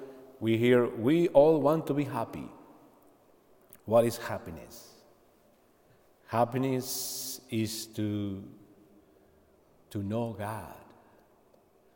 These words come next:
but not to know God in an intellectual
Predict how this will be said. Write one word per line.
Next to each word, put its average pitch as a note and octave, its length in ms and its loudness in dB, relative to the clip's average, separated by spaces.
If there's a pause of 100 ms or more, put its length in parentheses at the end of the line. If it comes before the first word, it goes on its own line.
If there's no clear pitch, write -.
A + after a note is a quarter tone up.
(1120)
but G#2+ 220 -8
not C#3+ 600 -2
to C3+ 120 0
know C#3+ 300 8
God C#3 560 8 (1040)
in A#2+ 100 2
an A2+ 100 2
intellectual A#2+ 1000 4